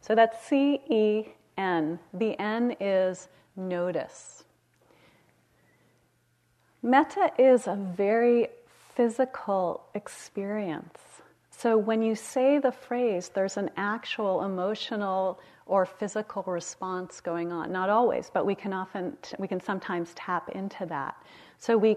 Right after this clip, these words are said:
we contact it, we encourage it, and then we notice the impact on our bodies and mind. And it's a little bit like you drop a stone into a lake and you watch the ripples.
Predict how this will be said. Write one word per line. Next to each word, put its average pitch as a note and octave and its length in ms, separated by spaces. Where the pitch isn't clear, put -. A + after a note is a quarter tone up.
we G#3+ 180
contact B3 840
it, F3+ 160
we F#3+ 120
encourage A#3+ 760
it, A3+ 160
and F#3+ 120
then F#3+ 200
we F#3+ 120
notice G3 840
the F3+ 380
impact A#3+ 720
on G#3 120
our G3 100
bodies F3 500
and F3 140
mind. F#3+ 380
And G#3 100
it's A3+ 160
a C4 80
little C#4 300
bit D4+ 180
like A#3 220
you A3 80
drop F#3+ 320
a F#3+ 80
stone G3+ 720
into F#3+ 840
a F#3 80
lake F3+ 580
and G3 120
you G3 100
watch - 380
the F#3+ 100
ripples. F3 840